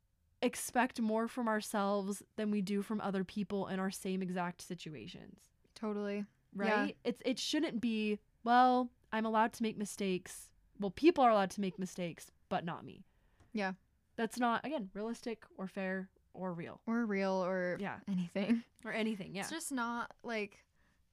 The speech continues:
Speaker 2: I don't know. That's just not being very nice to yourself. So be nice. Um, last episode, we talked about a running analogy, and we wanted to talk a little bit more about that 'cause it really just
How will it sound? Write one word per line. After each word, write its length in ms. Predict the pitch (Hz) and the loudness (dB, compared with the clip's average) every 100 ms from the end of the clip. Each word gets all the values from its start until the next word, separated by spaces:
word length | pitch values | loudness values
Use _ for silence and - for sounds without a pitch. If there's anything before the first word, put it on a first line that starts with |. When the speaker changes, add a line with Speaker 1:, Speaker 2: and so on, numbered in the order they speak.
| _ - | _ -12
Speaker 2:
I 80 | 214 | -8
don't 80 | 196 | -6
know. 160 | 185 208 | -8 -8
That's 160 | 247 311 | -10 -8
just 180 | 277 | -6
not 200 | 277 247 | -4 -4
being 180 | 233 220 | -4 -6
very 220 | 208 202 | -6 -6
nice 480 | 202 220 214 - - _ | -8 -8 -8 -8 -8 _
to 100 | - | -12
yourself. 320 | 196 - - - | -10 -10 -10 -10
So 120 | 254 | -6
be 100 | 349 | 0
nice. 360 | 320 185 - - - - - - - _ - | 0 0 -6 -8 -20 -20 -20 -20 -20 _ 0
Um, 200 | 269 247 | 2 6
last 280 | 254 359 370 | 4 4 0
episode, 460 | 370 - 294 285 | 0 2 2 2
we 280 | 240 247 240 | 4 6 6
talked 300 | 233 220 220 220 | 4 -2 -2 2
about 300 | 220 214 - | 4 4 4
a 80 | 208 | 0
running 680 | 180 180 226 254 277 294 294 _ - | 2 4 6 6 4 2 -2 _ 0
analogy, 640 | 269 254 262 277 262 294 | 4 6 6 4 4 2
and 200 | 302 226 220 | 2 4 6
we 100 | 220 | 6
wanted 320 | 208 220 240 | 4 4 2
to 200 | - 240 | 2 0
talk 300 | 226 220 202 | 2 0 0
a 40 | 202 | 2
little 180 | 196 190 | 0 0
bit 140 | 185 | 2
more 320 | 190 185 190 | 2 2 0
about 300 | 185 175 185 - | 0 2 0 2
that 280 | 262 277 | 2 0
'cause 140 | 226 208 | -2 -2
it 60 | 185 | 0
really 400 | 190 190 196 196 | 0 0 0 0
just 380 | 190 190 - | -2 -6 -8